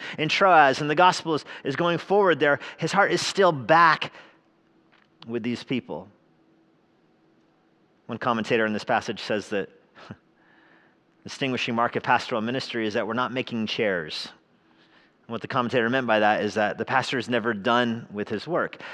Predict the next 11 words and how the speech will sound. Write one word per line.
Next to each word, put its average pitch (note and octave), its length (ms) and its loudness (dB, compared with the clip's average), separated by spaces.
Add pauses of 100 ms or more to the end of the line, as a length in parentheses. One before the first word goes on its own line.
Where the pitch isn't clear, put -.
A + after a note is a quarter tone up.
(180)
because C3+ 260 -2
you D#3 60 0
understand D3+ 380 -2
the B2+ 80 -2
nature B2+ 280 -4
of A#2 80 -4
progressive A#2+ 440 -4
sanctification, G#2+ 800 -6
that F#2+ 100 -8
you A#2+ 180 -6
will B2 160 -4